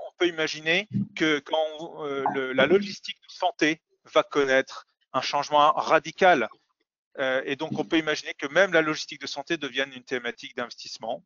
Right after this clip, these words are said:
Bon, ça, on pourra poser cette question-là à Jean-Jacques Olivier qui gère aujourd'hui, euh, Pierre Val Santé, parce que c'est, c'est une question que je lui transmets pour la suite, parce que ça va être un sujet, euh, intéressant.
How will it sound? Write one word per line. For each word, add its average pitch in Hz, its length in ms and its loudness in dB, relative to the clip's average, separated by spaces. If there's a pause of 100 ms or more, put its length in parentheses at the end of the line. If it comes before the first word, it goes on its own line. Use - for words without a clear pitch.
Bon, - 80 -16
ça, 117 160 -4
on 123 200 -4
pourra 123 300 2
poser 139 240 -4
cette 131 240 -6
question-là 135 420 -2
à 131 60 2
Jean-Jacques 123 380 -2
Olivier 143 420 0 (340)
qui 139 220 -12
gère 147 380 4
aujourd'hui, 127 600 -4 (140)
euh, 117 80 0
Pierre 135 220 2
Val 131 100 4
Santé, - 280 -8
parce - 100 -14
que - 100 -18
c'est, 123 320 -10 (240)
c'est - 100 -6
une 131 60 -6
question 160 260 -2
que 147 60 -14
je 156 60 -12
lui 147 40 -12
transmets 151 380 -4
pour 135 140 2
la 127 80 2
suite, - 220 -6
parce - 120 -14
que - 80 -20
ça - 100 -10
va 131 120 4
être - 100 -2
un 127 80 2
sujet, 143 420 -2 (420)
euh, 123 280 2
intéressant. 131 560 2